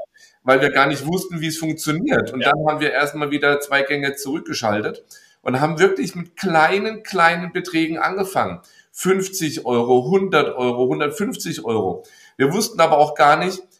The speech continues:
Speaker 1: welche Anzeige gut läuft. Also haben wir immer zwei Anzeigen parallel laufen, auch heute noch.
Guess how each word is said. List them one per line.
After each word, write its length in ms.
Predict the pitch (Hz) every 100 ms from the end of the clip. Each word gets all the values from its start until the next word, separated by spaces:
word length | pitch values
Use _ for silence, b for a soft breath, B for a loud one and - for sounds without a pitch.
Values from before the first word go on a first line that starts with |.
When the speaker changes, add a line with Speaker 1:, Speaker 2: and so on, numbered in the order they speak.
| _ -
Speaker 1:
welche 800 | 131 156 156 156 170 147 -
Anzeige 600 | 147 156 - 151 143 139 131
gut 240 | 143 123
läuft. 500 | 156 139 139 - -
Also 280 | 131 131 147
haben 200 | 143 143
wir 220 | 156 -
immer 260 | 160 185 190
zwei 380 | - 120 135
Anzeigen 520 | 143 143 151 147 147 147
parallel 380 | 156 135 107
laufen, 360 | 117 127 151 -
auch 260 | 104 90 95
heute 320 | 98 98 127
noch. 380 | 139 240 -